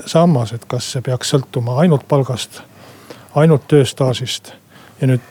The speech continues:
äh, lõpuks on siis leitud, äh, kompromiss või õigemini see variant, äh, mis, äh, praegu eelnõus on ja mis Riigikogust läbi läks, ehk siis,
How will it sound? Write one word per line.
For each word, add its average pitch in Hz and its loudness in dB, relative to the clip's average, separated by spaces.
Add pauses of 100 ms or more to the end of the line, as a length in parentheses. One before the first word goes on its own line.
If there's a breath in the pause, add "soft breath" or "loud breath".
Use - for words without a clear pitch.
(100)
äh, 135 2
lõpuks 143 0
on 127 0
siis 117 -6
leitud, 131 -2
äh, 127 -4 (720 loud breath)
kompromiss 139 2
või 131 0
õigemini 123 -2
see 135 2
variant, 131 -2 (720 loud breath)
äh, 127 -4
mis, - -4
äh, 127 0
praegu 135 2
eelnõus 131 4
on 120 -2
ja 120 -2
mis - -6
Riigikogust 135 -2
läbi 175 2
läks, - -6
ehk 123 -8
siis, - -6